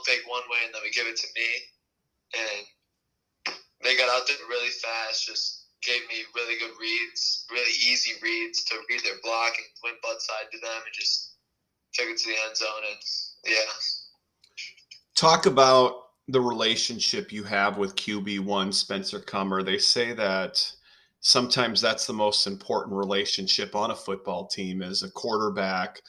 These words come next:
Speaker 2: with their wide receiver. So how well do you got, do you guys work together, and what, what are your best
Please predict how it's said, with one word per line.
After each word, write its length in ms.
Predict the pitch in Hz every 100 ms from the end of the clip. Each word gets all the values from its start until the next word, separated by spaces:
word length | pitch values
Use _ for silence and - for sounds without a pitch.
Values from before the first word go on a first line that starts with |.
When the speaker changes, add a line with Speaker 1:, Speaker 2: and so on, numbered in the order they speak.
| - - _
Speaker 2:
with 280 | 107 104 -
their 160 | 101
wide 340 | 101 104 104 101
receiver. 580 | 101 - 120 113 104
So 220 | 104 - 110
how 340 | 151 151 156
well 520 | 127 127 135 123 110 -
do 80 | -
you 160 | 113 117
got, 360 | 117 95 -
do 80 | -
you 120 | 113
guys 360 | 113 107 101 - 120
work 260 | 113 -
together, 500 | 104 98 104 110 98
and 80 | 101 101
what, 180 | 127 - -
what 140 | 147
are 60 | 170
your 240 | 123 101
best 300 | 120 113 -